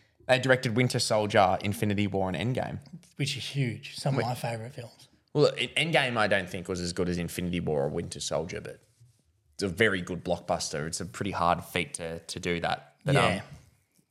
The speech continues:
Speaker 1: yeah, I don't know. Who knows?
Speaker 2: Fair enough.
Speaker 1: Um, other than that, news-wise, it's been a pretty stark week. So we'll move on to, might, um,
Speaker 2: Might just
Speaker 1: have enough time for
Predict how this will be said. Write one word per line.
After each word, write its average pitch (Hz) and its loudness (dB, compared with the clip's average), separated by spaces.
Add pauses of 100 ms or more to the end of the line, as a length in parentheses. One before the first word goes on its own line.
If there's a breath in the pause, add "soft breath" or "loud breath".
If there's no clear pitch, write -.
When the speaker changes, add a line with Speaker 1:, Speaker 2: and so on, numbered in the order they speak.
(180)
Speaker 1:
yeah, 90 -2 (280)
I 101 -4
don't 85 -8
know. 82 -10 (400 soft breath)
Who 107 0
knows? 95 2 (120)
Speaker 2:
Fair 107 -6
enough. 117 0
Speaker 1:
Um, 107 2 (180)
other 170 6
than 120 2
that, 117 2
news-wise, 113 4
it's 85 -8
been 110 -4
a 110 -2
pretty 101 -2
stark 90 0
week. 95 2
So 85 2 (480 loud breath)
we'll 113 0
move 139 4
on 139 4
to, 95 2 (880)
might, 127 0 (120)
um, 90 0
Speaker 2:
Might 117 -8
just - -2
Speaker 1:
have 117 4
enough 110 6
time 101 2
for 90 -2